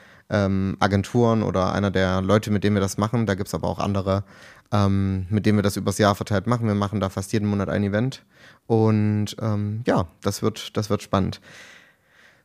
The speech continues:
Was ist sonst noch? Ich, ich hab, ich hab grad viele Award-Thematiken, stell ich grad fest,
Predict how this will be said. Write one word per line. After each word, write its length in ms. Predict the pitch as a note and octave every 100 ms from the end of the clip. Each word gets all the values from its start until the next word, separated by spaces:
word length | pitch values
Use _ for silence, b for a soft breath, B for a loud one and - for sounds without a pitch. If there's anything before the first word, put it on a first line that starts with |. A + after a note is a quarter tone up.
| -
Was 160 | C#3+
ist 80 | D3
sonst 240 | D#3 D#3 B2+
noch? 100 | -
Ich, 180 | A#2+
ich 280 | C3 B2 A2+
hab, 180 | C#3 -
ich 140 | B2
hab 100 | B2
grad 160 | - A#2
viele 240 | C#3 C3+
Award-Thematiken, 920 | A2+ A2+ C#3+ F#3 C3+ G#2 G2 G#2 G2+ G#2
stell 200 | - G#2
ich 120 | G2
grad 180 | G#2+ G2
fest, 260 | G#2+ G2+